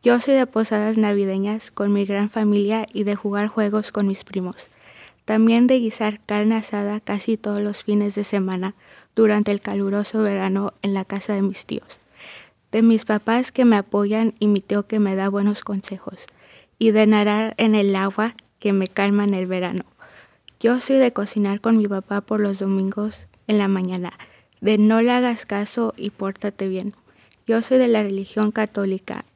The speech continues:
Yo soy de Seattle, Washington, pero orgullosamente mexicana, de tamales y tacos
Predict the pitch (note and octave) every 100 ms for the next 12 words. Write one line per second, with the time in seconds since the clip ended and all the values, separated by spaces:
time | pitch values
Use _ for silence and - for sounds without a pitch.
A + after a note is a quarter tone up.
0 | - - A3+ A3+ A#3+ A3+ G#3 - A3 A3
1 | G#3+ G#3 G3 A#3 A3+ A#3 A3+ - G3+ G3+
2 | G3+ G#3 G3+ G3+ A#3 G#3+ G#3 G#3 G#3 F#3
3 | - F#3+ F#3 F3+ - _ - - - -
4 | - G#3+ G#3 G#3 G#3+ A3+ B3 A3+ G3+ G3+
5 | F#3+ F#3